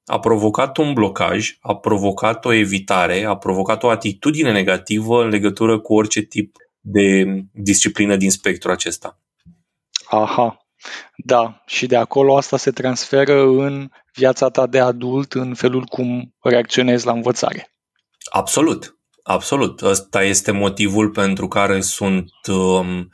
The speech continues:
Speaker 1: cel mai mare susținător al mindset, me-, mindset-ului de tip creștere, da? M-, mentalitate deschisă, partea aceasta în legătură cu învățarea. Pentru că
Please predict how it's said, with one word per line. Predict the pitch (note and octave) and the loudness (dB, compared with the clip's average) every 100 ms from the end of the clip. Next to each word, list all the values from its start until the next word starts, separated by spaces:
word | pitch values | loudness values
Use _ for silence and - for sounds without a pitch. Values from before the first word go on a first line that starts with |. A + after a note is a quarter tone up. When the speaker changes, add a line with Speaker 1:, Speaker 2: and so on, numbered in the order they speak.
| - _ _ | -20 _ _
Speaker 1:
cel | - G#2+ | -2 0
mai | G#2 G2 | 2 2
mare | G2+ G2+ G2 | 4 2 2
susținător | - G2+ - G2 F2+ F2 G2+ G2+ G2 F#2+ - | 0 -2 -2 0 -2 0 2 4 2 -2 -2
al | G2 F#2 F#2 F2+ | 0 2 0 -2
mindset, | F#2 F#2 G2 F#2+ F#2+ F#2 - | -2 0 2 0 -2 -4 -8
me-, | - G2+ G#2 | -2 -2 0
mindset-ului | A#2+ G2+ - F#2+ G2 F#2 | 0 0 0 -2 -2 -2
de | F#2 | -2
tip | F2 F#2+ F2+ - | -2 -4 -6 -10
creștere, | - F#2+ F2 - G2+ A2+ | -2 0 0 0 0 2
da? | A2 F#2+ | 2 0
M-, | G#2+ G2 F2+ F2 F2 F#2 F#2 | -2 -6 -6 -2 -2 -2 -4
mentalitate | F#2+ F#2 F#2 F2+ F#2+ G2 F#2 | -2 0 2 0 0 -2 0
deschisă, | F2 - G#2 G2+ A2+ A2+ A2+ - - - | -2 -2 0 0 2 0 0 -8 -20 -8
partea | - G2+ G2 | -2 0 0
aceasta | F2+ G2+ F#2 - | 0 0 -2 0
în | F#2 G#2+ G2+ | 2 2 2
legătură | F#2+ F#2+ F#2 G2+ F#2+ | 2 0 0 0 0
cu | F#2+ G2 | 0 -4
învățarea. | F#2 G2 G2 A2 F#2 F#2 - _ _ _ _ | -2 0 0 0 0 -2 -10 _ _ _ _
Pentru | - F#2+ F#2 F#2+ | -2 -2 0 -2
că | G2 G2 | 0 -2